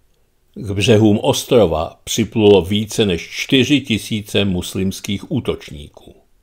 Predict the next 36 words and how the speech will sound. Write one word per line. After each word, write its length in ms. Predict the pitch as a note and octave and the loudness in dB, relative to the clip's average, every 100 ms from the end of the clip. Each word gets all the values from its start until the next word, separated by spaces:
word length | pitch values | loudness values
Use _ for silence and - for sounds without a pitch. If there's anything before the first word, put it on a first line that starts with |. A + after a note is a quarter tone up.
| _ _ _ _ _ _ _ _ _ _ _ | _ _ _ _ _ _ _ _ _ _ _
Pamatujete 720 | G2+ G#2+ C3+ - E3+ F3 F3 | 2 4 4 4 4 6 2
si 180 | - D#3+ | 2 2
ještě 320 | D#3 - D#3 | 2 2 2
záběry 580 | A2+ B2+ B2 C#3 D3 B2 | 4 4 6 4 2 0
z 100 | G#2 | 2
Libye, 600 | A#2 F#2+ G#2+ G#2 G2+ A2+ - _ | 2 4 2 2 0 -4 -16 _
na 140 | G#2+ G#2+ | 2 4
níž 240 | C3+ A#2 | 4 2
bylo 280 | A#2 D3+ B2+ | 4 6 6
vidět 420 | A#2 A2+ C#3 C3+ - | 6 4 2 0 0
půlmilionový 960 | C3 C#3 C3+ C3+ C3+ C#3 C#3 C3+ C3+ | 6 6 6 6 6 6 4 4 0
dav 300 | G2+ C3 B2+ | 2 2 2
džihadistů, 920 | G#2+ A#2 G2+ A2 G#2 G#2+ - - A2 A#2+ | -2 0 4 4 4 0 -6 -8 -8 -4
kteří 360 | - G2+ A#2+ | -2 0 0
táhli 440 | G#2 A2+ A2 A2+ A2 | 0 0 2 0 0
na 140 | F#2+ | -2
sever, 600 | - A2+ G2 G2 G2 A#2 - - - | -2 -2 0 -2 -4 -8 -16 -20 -6
aby 240 | A2 A#2 | 0 2
se 200 | A#2 B2 | 2 2
vydali 440 | G#2+ G2+ G#2 G#2+ A2 | 2 2 2 2 4
lodí 400 | G2 G2+ F#2+ F#2+ | 4 2 -2 -2
do 160 | G#2 | -2
Itálie? 680 | - F2+ B2 A2+ G2 F2 E2 - _ _ _ _ _ _ | -4 -6 -2 -2 -2 -6 -10 -14 _ _ _ _ _ _
Je 160 | A2 A#2 | 2 4
více 340 | B2+ B2 E3 | 4 2 2
než 160 | E3 - | 2 2
pravděpodobné, 1000 | F3+ F3 C3 G#2+ G#2+ F#2 E2+ E2+ E2+ F2+ | 2 2 2 2 2 2 2 -2 -4 -4
že 200 | G#2 G#2+ | -4 -2
se 180 | G2+ C#3 | 0 2
již 200 | C3 - | 2 0
tyto 320 | C#3 C3 B2+ | -2 2 2
hordy 360 | G#2+ A2+ A2 C3+ | 4 4 2 0
postupně 640 | C3 A#2 - C3+ B2+ C3 | 2 2 2 -6 -2 -2
přepravují 640 | C3 - G#2+ A#2 A2 B2 B2+ | 0 0 2 2 2 2 2
do 120 | C3 | 2
Evropy, 540 | - G2+ F#2 E2 F2 | 2 2 2 0 -4